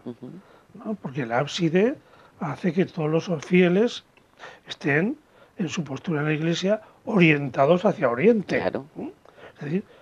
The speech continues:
Speaker 2: hay un, un referente y a un norte,
Speaker 1: Ujú.
Speaker 2: ¿eh? Aunque en este caso sea oriente,
Speaker 1: <laughs>
Speaker 2: que marca ya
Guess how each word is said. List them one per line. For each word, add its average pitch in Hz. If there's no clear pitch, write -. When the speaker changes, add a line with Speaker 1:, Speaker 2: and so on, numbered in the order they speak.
Speaker 2:
hay 156
un, 156
un 165
referente 156
y 165
a 165
un 170
norte, 196
Speaker 1:
Ujú. 147
Speaker 2:
¿eh? 202
Aunque 160
en 151
este 147
caso 156
sea 151
oriente, 165
Speaker 1:
<laughs> -
Speaker 2:
que 170
marca 160
ya 196